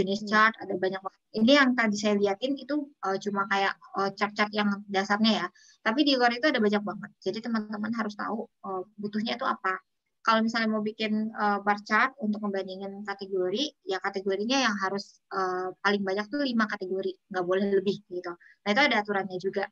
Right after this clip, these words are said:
Speaker 1: Jadi kita harus paham kapan menggunakan chart-chart tertentu. Terus satu lagi apa ya?
Speaker 2: Hmm.
Speaker 1: Em,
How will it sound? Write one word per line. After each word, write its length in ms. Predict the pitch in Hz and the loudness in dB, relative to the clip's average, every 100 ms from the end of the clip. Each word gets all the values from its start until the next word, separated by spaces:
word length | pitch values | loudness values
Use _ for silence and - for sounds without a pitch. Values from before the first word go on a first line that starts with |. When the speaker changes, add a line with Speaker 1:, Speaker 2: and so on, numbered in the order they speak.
| _ | _
Speaker 1:
Jadi 140 | 180 208 | -10 -8
kita 160 | 233 | -8
harus 240 | 220 208 208 | -6 -6 -8
paham 360 | 190 196 196 202 | -4 -4 -4 -8
kapan 220 | 175 214 | -6 -2
menggunakan 400 | 196 190 185 202 202 208 | -2 -4 -6 -4 -4 -4
chart-chart 320 | 190 - 175 | -8 -8 -12
tertentu. 480 | _ 175 175 175 175 - _ _ _ _ _ _ 277 | _ -20 -16 -12 -12 -12 _ _ _ _ _ _ 0
Terus 160 | 320 330 | 0 0
satu 160 | 311 302 | -2 2
lagi 260 | 285 285 381 | 0 2 0
apa 200 | 247 294 | 0 2
ya? 180 | 311 214 202 - _ _ _ _ _ _ - - _ 196 | 2 2 -4 -14 _ _ _ _ _ _ -10 -10 _ -20
Speaker 2:
Hmm. 160 | 185 185 - | -20 -20 -10
Speaker 1:
Em, 260 | 226 226 | -4 -2